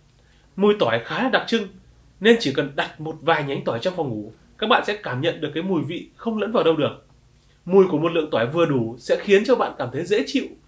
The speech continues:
Bên cạnh đó, tỏi có tác dụng thanh lọc cái không khí và tránh được những ô nhiễm về không khí xung quanh cái phòng ngủ của bạn, đảm bảo hít thở được cái không khí trong lành khi ngủ. Khi cơ thể được thoải mái, không khí được thanh lọc ấy,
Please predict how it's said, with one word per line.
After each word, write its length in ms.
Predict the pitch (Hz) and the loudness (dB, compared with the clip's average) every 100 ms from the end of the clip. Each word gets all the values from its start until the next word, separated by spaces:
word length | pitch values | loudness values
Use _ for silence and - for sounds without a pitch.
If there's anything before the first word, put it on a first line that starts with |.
| _ _ _ | _ _ _
Bên 160 | 208 240 | 6 8
cạnh 160 | 202 170 | 6 2
đó, 360 | 147 165 220 - - | 2 0 -4 -14 0
tỏi 160 | 147 123 | 2 2
có 60 | |
tác 140 | 160 226 | 0 0
dụng 220 | 226 - - | -2 -2 -2
thanh 220 | 247 226 | 0 0
lọc 140 | 190 - | -2 -4
cái 100 | 180 | -4
không 160 | 233 | -4
khí 300 | 208 175 254 - _ _ - | -2 -4 -4 -10 _ _ -4
và 80 | |
tránh 260 | 151 170 262 | -2 0 4
được 200 | 285 170 | 4 2
những 160 | 180 214 | -4 0
ô 220 | - 240 | 4 4
nhiễm 320 | 214 208 302 | 4 -2 -4
về 120 | 185 131 | -4 -4
không 140 | 196 | -4
khí 180 | 185 170 | -4 -4
xung 180 | 240 202 | -4 -4
quanh 180 | 208 190 - _ - | -6 -6 -14 _ -12
cái 100 | 190 | -8
phòng 140 | 175 | -6
ngủ 100 | 120 | -6
của 60 | 120 | -2
bạn, 200 | 131 - - _ _ _ _ _ | -4 -4 -10 _ _ _ _ _
đảm 200 | - 156 | 0 2
bảo 200 | 143 120 | 4 4
hít 120 | 190 311 | 2 0
thở 160 | - 127 | 0 0
được 60 | 123 | 0
cái 100 | 160 | 0
không 160 | 254 240 | 0 0
khí 140 | 190 | 0
trong 140 | 220 208 | 0 0
lành 180 | 160 131 | -2 -4
khi 80 | 190 | -6
ngủ. 320 | 151 104 110 _ _ _ _ _ _ | -6 -8 -10 _ _ _ _ _ _
Khi 180 | - 269 | 4 6
cơ 100 | 254 | 6
thể 140 | 180 135 | 4 0
được 120 | 156 | -2
thoải 140 | - 117 | -2 -2
mái, 320 | 127 127 226 - | 0 -2 -2 -2
không 220 | 262 254 | 0 0
khí 120 | 185 | 0
được 120 | 226 - | -2 -2
thanh 140 | 208 | -4
lọc 160 | 208 - | -2 -4
ấy, 140 | 180 | -6